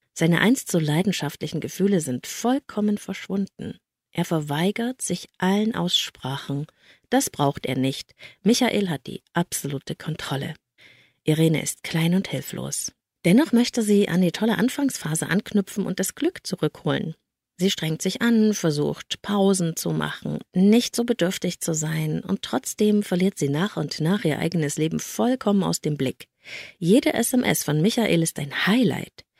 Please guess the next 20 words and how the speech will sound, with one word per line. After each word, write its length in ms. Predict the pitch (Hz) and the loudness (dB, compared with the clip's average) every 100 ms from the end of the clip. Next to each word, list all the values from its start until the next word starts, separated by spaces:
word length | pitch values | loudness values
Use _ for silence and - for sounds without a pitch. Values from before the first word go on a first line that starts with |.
| - - - _ _ - | -18 -18 -18 _ _ 2
Als 240 | 170 220 | 4 4
ihr 180 | 240 202 | 4 4
während 280 | 226 254 - | 6 4 4
unserer 360 | 208 202 190 | 0 2 2
Zusammenarbeit 600 | - 165 196 214 165 147 _ | 2 2 4 4 4 0 _
klar 380 | - 190 226 208 | 0 4 4 4
wird, 420 | 143 - - - | 0 -6 -12 -6
dass 160 | 165 - | -4 -2
das 220 | 185 - | -4 -2
eine 240 | 175 160 - | -2 -2 -2
ungesunde 680 | - 233 240 170 135 135 - | 2 6 6 4 0 -4 -6
Beziehung 440 | - - 135 135 | -8 -8 -6 -4
ist, 280 | 147 180 - _ _ _ | -2 -2 -6 _ _ _
wagt 580 | 143 139 156 190 - - | -6 -2 0 -2 -6 -4
sie 140 | 185 | -4
den 200 | 160 131 | -2 -6
Absprung 600 | - 156 - - 156 160 | -4 -4 -6 -8 -4 -2
aus 160 | 123 - | -2 -4
der 160 | 147 | -2
Sucht. 360 | 143 135 - _ | 0 0 -2 _